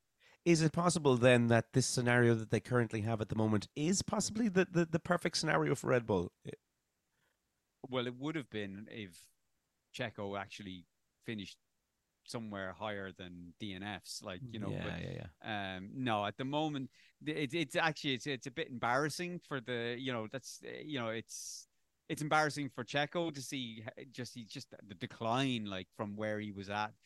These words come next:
Speaker 2: even at Force India, like, you know, he was,
Speaker 1: Yeah.
Speaker 2: he was a, he was a better driver at Force India. And the season, the first season, uh,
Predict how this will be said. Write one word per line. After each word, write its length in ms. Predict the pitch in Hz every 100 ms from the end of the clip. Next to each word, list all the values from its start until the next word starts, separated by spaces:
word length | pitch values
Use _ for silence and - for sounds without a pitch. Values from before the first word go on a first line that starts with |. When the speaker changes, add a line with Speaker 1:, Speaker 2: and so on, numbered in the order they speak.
| -
Speaker 2:
even 180 | 165 135
at 80 | 107
Force 340 | - 123 110
India, 460 | 117 123 123 110 95
like, 240 | 95 90 -
you 100 | 120
know, 180 | 107 98
he 120 | 95
was, 180 | 92 92
Speaker 1:
Yeah. 160 | 104 80
Speaker 2:
he 120 | 120
was 100 | 98
a, 60 | 95 _
he 120 | 131
was 100 | 101
a 40 | 98
better 240 | 107 101
driver 420 | 90 101 101 95
at 80 | 104
Force 280 | - 104 -
India. 280 | 107 101 104 - - _
And 320 | 131 117 110 101 - -
the 60 | 117
season, 400 | - 135 117 120
the 80 | 107
first 260 | 131 113
season, 380 | 135 120 117 127
uh, 260 | 120 107